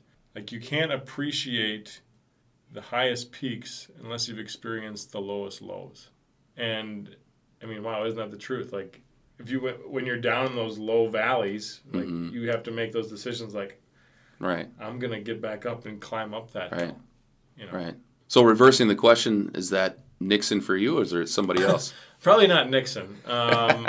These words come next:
Speaker 2: <laughs>
Speaker 1: like, I just like that quote from Nixon. Um, overall, he's just an interesting character, I
Speaker 2: Right.
Speaker 1: think. A human study of just somebody who probably deep down just wanted to be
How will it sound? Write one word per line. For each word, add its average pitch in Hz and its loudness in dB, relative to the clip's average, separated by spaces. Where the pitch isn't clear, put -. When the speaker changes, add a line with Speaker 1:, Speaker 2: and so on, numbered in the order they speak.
Speaker 2:
<laughs> - -18
Speaker 1:
like, 147 2
I 185 4
just 175 -2
like 147 2
that 120 0
quote 120 -2
from 104 -12
Nixon. 101 -12
Um, 101 -12
overall, 190 4
he's 165 4
just 147 -4
an 123 -6
interesting 117 -8
character, 98 -10
I 87 0
Speaker 2:
Right. 78 0
Speaker 1:
think. - -20
A - -12
human 143 -4
study 104 -4
of 101 -12
just 110 -6
somebody 117 -2
who 110 -6
probably 165 4
deep 147 0
down 139 4
just 123 -4
wanted 123 -2
to 120 -10
be 120 -4